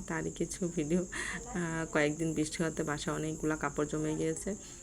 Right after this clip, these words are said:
আর ইয়ো ইয়ো বুড়ির মা সেগুলো এখন গুছিয়ে নিচ্ছে, ওয়াশিং মেশিনে দেবে। আহ, সে নিচে থাকলে শুধু ময়লা কাপড় ধরে টানাটানি করছে, এদিকে ওদিকে চলে যাচ্ছে। আসলে এখন একটু হামু দিতে শিখেছে, হাঁটতে শিখেছে তো, আহ,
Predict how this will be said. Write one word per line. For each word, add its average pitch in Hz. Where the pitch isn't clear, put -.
আর 220
ইয়ো 214
ইয়ো 220
বুড়ির 208
মা 190
সেগুলো 180
এখন 180
গুছিয়ে 170
নিচ্ছে, 170
ওয়াশিং 160
মেশিনে 156
দেবে। 156
আহ, 160
সে 180
নিচে 175
থাকলে 180
শুধু 175
ময়লা 156
কাপড় 156
ধরে 160
টানাটানি 156
করছে, 156
এদিকে 160
ওদিকে 160
চলে 165
যাচ্ছে। 180
আসলে -
এখন 202
একটু 196
হামু 180
দিতে 185
শিখেছে, 190
হাঁটতে 185
শিখেছে 202
তো, 202
আহ, -